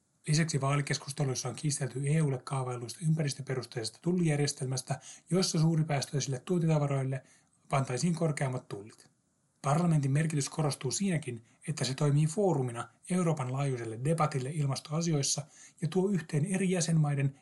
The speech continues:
ja poliittisten ryhmittymien intressit. Poliittinen kielenkäyttö on keskiössä päätöksistä ja linjauksista keskusteltaessa, ja siitä voisi avautua parlamentaarikoille mahdollisuus edelleen korostaa ilmastoasioiden tärkeyttä.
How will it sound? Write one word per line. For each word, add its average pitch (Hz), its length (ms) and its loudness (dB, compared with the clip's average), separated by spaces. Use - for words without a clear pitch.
ja 151 60 -16
poliittisten 156 540 2
ryhmittymien 139 600 2
intressit. - 560 -8
Poliittinen 151 460 2
kielenkäyttö 151 640 0
on 110 80 -10
keskiössä 156 600 -2
päätöksistä 147 580 -2
ja 127 80 -4
linjauksista 147 520 0
keskusteltaessa, 151 840 -2
ja 147 60 0
siitä 151 300 2
voisi 165 300 2
avautua 135 360 0
parlamentaarikoille 131 960 0
mahdollisuus 139 640 -2
edelleen 131 420 0
korostaa 151 680 0
ilmastoasioiden 143 720 0
tärkeyttä. - 540 -8